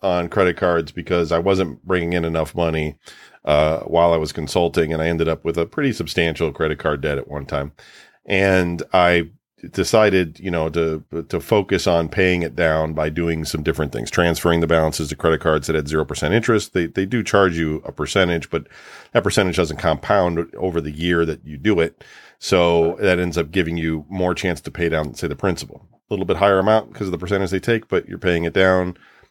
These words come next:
I was doing that. And the other thing is, you know, I'd take my tax return and I would sink it into, um, you know, the, I'd have a pretty healthy tax return, you know, over a thousand dollars, whatever it was at the time. And I would put it into there. And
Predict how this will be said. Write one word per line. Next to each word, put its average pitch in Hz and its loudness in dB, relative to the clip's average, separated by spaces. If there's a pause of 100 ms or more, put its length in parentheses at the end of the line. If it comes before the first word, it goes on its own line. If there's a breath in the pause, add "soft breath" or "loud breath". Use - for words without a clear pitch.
(140)
I 85 -2
was 85 -4
doing 92 0
that. 90 -2
And 127 -10
the 151 0
other 160 0
thing 143 2
is, 117 0
you 120 0
know, 113 4
I'd 107 4
take 120 0
my 101 2
tax 139 2
return 82 -2 (560 loud breath)
and 92 0
I 101 4
would 90 0
sink 104 0
it 95 4
into, 90 0 (180)
um, 50 -8
you - -6
know, 80 -4
the, 95 -10
I'd 139 2
have 123 2
a 113 2
pretty 110 4
healthy 92 4
tax 82 2
return, 82 -2
you 82 -2
know, 80 -2
over 80 -2
a 76 -2
thousand 78 0
dollars, 73 -2
whatever 76 -2
it 65 -8
was 71 -6
at 69 -8
the - -16
time. 65 -6 (420 loud breath)
And 82 0
I 82 4
would 85 -2
put 87 -2
it 82 -2
into 98 0
there. 65 -6
And 110 2